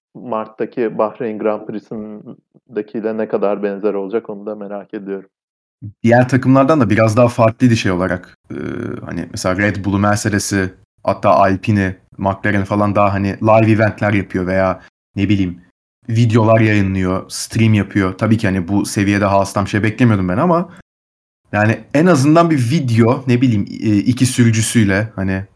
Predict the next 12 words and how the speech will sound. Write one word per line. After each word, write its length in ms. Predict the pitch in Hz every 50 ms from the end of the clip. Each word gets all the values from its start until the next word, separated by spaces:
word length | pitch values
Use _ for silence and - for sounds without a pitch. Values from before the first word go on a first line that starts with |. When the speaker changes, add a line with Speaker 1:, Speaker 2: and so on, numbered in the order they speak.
| _ _ _ _ _ _ -
Speaker 2:
Günther 300 | 104 98 92 - 110 110
Steiner 440 | - - - 120 110 107 107 107
ile 180 | 104 101 98 92
beraber 440 | 101 101 98 95 90 98 123 135 131 -
yani 240 | - 107 101 104 104
bir 200 | 110 113 113 - -
beş 460 | - 117 95 98 127 143 147 - -
dakikalık 360 | 156 135 - 143 135 135 131
video 260 | 127 135 127 131 123 101
bile 140 | 104 123
olabilirdi 460 | 120 113 113 113 113 110 117 113 101 98
yani. 280 | 92 90 92 92 92